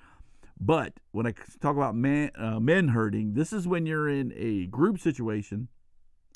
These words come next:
and there's a pack of women and a herd of <laughs> men, and you are herding men over and,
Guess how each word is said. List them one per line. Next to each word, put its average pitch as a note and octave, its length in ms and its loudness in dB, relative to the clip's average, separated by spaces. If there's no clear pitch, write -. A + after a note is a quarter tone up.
and A2 420 0
there's A2+ 160 -4
a A2 60 -4
pack D#3 320 -2
of C3+ 80 0
women G#2 400 0
and G#2+ 140 0
a G#2 80 -2
herd D3+ 280 6
of D#3+ 80 6
<laughs> - 0 -
men, C3+ 500 0
and A2 260 0
you D3 220 6
are C3+ 120 4
herding D#3 360 6
men C#3+ 240 4
over C#3 460 2
and, A2+ 280 -6